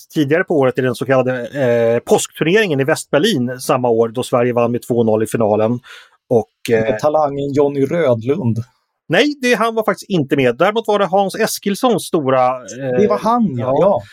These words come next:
Speaker 1: Och han gjorde också ett av målen och det andra gjordes av Hasse Holmqvist på frispark. Som han då, den gick i muren och gick retligt förbi Dasajev i mål. Eh, Mattias, låt höra ditt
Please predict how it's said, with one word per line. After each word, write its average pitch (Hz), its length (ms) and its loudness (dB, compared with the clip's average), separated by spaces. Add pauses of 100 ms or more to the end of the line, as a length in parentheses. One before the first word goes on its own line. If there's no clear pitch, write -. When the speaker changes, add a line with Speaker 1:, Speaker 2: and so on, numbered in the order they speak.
(320)
Speaker 1:
Och 170 200 2 (100)
han 196 280 0
gjorde 190 220 0
också 165 260 0
ett 147 240 0
av 143 100 2
målen 143 340 2
och 139 60 -4
det 147 80 2
andra 143 260 0
gjordes 127 300 -2
av 123 140 2
Hasse 127 220 -2
Holmqvist 131 720 0
på 131 140 -6
frispark. 123 560 -2 (840)
Som 131 180 -2
han 131 160 -2
då, 131 240 2
den 139 140 0
gick 160 180 -4
i 170 40 2
muren 160 480 0
och 127 120 -2 (120)
gick 143 280 0
retligt 165 500 0
förbi 127 220 0
Dasajev 113 540 0
i 107 40 -6
mål. 104 260 -6 (640)
Eh, 180 760 0
Mattias, 254 440 0 (320)
låt 190 140 -2
höra 160 260 2 (240)
ditt - 340 -4